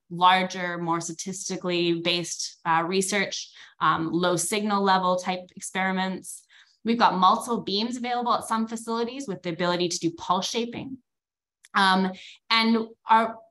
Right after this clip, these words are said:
our facilities and our network have been really pushing the frontier of high repetition rate targetry and diagnostics.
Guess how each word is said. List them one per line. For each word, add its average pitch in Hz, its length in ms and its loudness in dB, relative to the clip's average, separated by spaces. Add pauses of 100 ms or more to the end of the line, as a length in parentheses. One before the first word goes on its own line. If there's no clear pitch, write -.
(120)
our 208 380 0
facilities 254 640 -6
and 185 100 0
our 180 100 2
network 190 420 0
have 175 260 -4
been 180 180 -4
really 208 260 -2
pushing 175 720 -4
the 180 60 -6
frontier 170 640 -2
of 165 120 -2
high 180 240 2
repetition 170 400 -6
rate 165 200 -6
targetry 156 400 -8
and 165 100 -8
diagnostics. - 960 -14